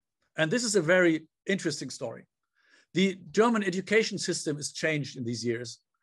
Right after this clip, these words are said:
Social sciences are part, all the law faculties get connected to social science facu-, faculties. They shall work together.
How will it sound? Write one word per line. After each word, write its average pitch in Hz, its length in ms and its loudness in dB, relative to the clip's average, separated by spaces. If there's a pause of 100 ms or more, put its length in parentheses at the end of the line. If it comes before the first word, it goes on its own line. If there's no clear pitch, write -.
(200)
Social 214 320 2
sciences 185 520 0
are 160 140 -4
part, 180 380 0 (100)
all 202 160 2
the 175 220 2 (420)
law 208 180 4
faculties 160 560 -6
get 143 380 -2
connected 160 500 -2
to - 200 -14
social 151 340 2
science 143 400 -4
facu-, - 400 -8
faculties. - 480 -10 (320)
They 185 140 4
shall 190 240 6
work 190 300 4
together. 143 520 -4